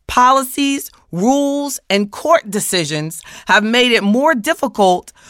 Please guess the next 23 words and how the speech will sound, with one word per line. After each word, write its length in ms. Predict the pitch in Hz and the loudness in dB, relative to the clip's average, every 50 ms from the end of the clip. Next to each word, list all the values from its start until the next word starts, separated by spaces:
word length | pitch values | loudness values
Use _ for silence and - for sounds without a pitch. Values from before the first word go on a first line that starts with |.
| - _ | -20 _
for 360 | _ - 240 247 247 220 208 | _ 2 4 6 6 6 4
people 420 | 202 - - 254 254 - 247 247 - | 2 0 -2 -2 0 2 2 4 4
of 200 | 202 196 - - | 4 2 0 -2
color 480 | - - - 302 311 277 254 269 285 466 - _ _ _ _ _ _ _ _ _ _ _ _ _ _ _ _ - - _ | -4 0 2 4 4 4 4 2 2 0 -4 _ _ _ _ _ _ _ _ _ _ _ _ _ _ _ _ -20 -18 _
to 120 | - 247 208 | -2 0 0
build 440 | 180 143 233 277 311 339 339 254 226 | 0 0 2 2 2 2 0 -2 0
wealth, 440 | 190 196 180 165 170 185 208 - - _ _ - | 2 4 4 4 4 2 0 -6 -14 _ _ -2
and 160 | 202 226 214 | 0 0 2
for 160 | 247 247 240 | 2 2 2
many 440 | 233 240 247 277 330 359 359 349 262 - | 4 2 2 2 2 0 0 -2 -2 0
of 160 | 233 240 220 208 | 2 2 4 4
our 300 | 214 220 220 220 202 - - | 4 6 6 4 4 2 0
ancestors, 960 | 254 285 330 349 349 - - 233 190 170 - - 185 175 180 190 202 - - _ _ _ _ - - - - | -2 -2 0 -2 -2 -2 0 0 0 0 0 -4 -4 -4 -4 -4 -6 -8 -14 _ _ _ _ -20 -16 -6 0
the 140 | 202 214 | 0 0
government 520 | 202 254 269 294 277 294 277 262 254 247 - - | 2 4 2 2 2 2 0 0 0 0 0 0
actually 480 | 220 226 240 - - 240 220 214 208 202 | -2 -2 -2 -2 -4 -4 -2 -2 -2 -4
transferred 880 | - - - 277 311 359 359 349 - - - 196 190 185 185 180 - - | -6 -8 -6 -4 -2 -2 -2 -2 -2 -2 0 2 2 2 2 -2 -4 -8
their 300 | 165 151 214 247 269 269 | -2 0 2 4 4 2
wealth 680 | 262 226 247 285 294 262 180 - 151 156 - - _ _ _ _ _ _ _ _ _ _ _ _ - | 2 0 0 2 4 4 2 2 0 -6 -10 -18 _ _ _ _ _ _ _ _ _ _ _ _ -8
to 480 | - - 339 339 311 269 254 240 - _ _ - | -4 -2 0 0 0 0 -2 -4 -6 _ _ -4
their 220 | 160 185 208 202 | 2 4 4 4
white 280 | 190 190 190 190 196 - - | 6 4 4 2 2 2 2
owners. 580 | - 214 180 147 127 131 127 - - - - | 0 2 2 0 -2 -6 -8 -12 -16 -18 -20